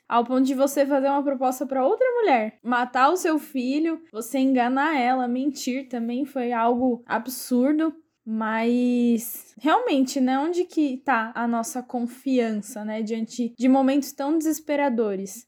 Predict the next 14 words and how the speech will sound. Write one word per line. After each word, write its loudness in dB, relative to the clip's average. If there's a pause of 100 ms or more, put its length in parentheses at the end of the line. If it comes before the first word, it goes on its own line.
(160)
E -4
eu 2
conheci 0
uma 2
pessoa, 0
uma -2
idosa, -4
ela 4
viveu 2
durante 2
a -2
Segunda -4
Guerra -6
Mundial, -2